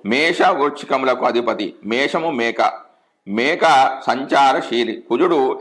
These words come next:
సంచారుడు. మరియు ఖగోళ పరిమాణాలలో వక్ర, స్తంభనాది గతి విశేషాలు గలవాడు.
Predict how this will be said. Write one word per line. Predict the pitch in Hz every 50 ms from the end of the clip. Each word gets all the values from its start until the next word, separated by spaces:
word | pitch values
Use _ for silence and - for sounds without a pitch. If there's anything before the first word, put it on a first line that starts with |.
| - _ _
సంచారుడు. | - - 135 123 120 - - 127 117 113 113 110
మరియు | 107 104 110 123 165 160 131 123 123 135 127 - - _ - -
ఖగోళ | 113 110 127 156 170 175 175 175 180 175 - - -
పరిమాణాలలో | 131 123 139 139 143 147 143 143 139 139 135 131 131 131 131 139 156 156 127 120 120 120 - -
వక్ర, | 98 - - - 143 131 120 - - - - - -
స్తంభనాది | - - 117 127 143 143 160 160 156 156 156 147 139
గతి | 110 127 120 117 147
విశేషాలు | 139 127 123 127 135 131 120 123 147 113 123 151
గలవాడు. | 135 110 110 107 107 98 101